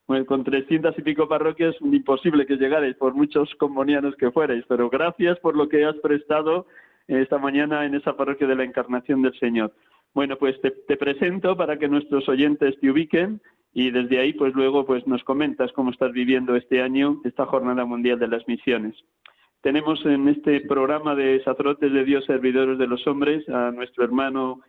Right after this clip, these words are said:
y sacerdote y misionero comboniano, Jaime Cervera Pi. Nació en Barcelona en el año mil novecientos cincuenta,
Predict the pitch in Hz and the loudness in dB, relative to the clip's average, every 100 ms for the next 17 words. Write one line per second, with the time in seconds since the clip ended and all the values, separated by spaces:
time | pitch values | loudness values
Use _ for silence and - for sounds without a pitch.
0 | _ _ _ _ - 123 135 127 127 143 | _ _ _ _ -6 -2 -2 -2 0 -2
1 | 147 139 131 135 - 127 135 143 147 147 | 0 0 0 -4 -2 0 2 2 0 -2
2 | - - 123 117 120 147 147 160 170 - | -6 -6 -2 0 0 0 0 -2 -4 -14
3 | _ _ _ - 151 160 160 165 160 131 | _ _ _ -4 -2 0 0 0 0 -2
4 | 123 143 139 131 131 - _ - 127 139 | 0 0 -2 -2 -4 -6 _ -2 -2 0
5 | 147 143 143 135 160 185 151 143 143 139 | 0 0 0 0 0 0 0 0 0 -2
6 | 139 139 135 131 131 135 131 127 127 123 | 0 0 0 0 0 -2 0 0 0 -2
7 | 123 117 147 151 147 180 | -2 0 0 -2 -2 -4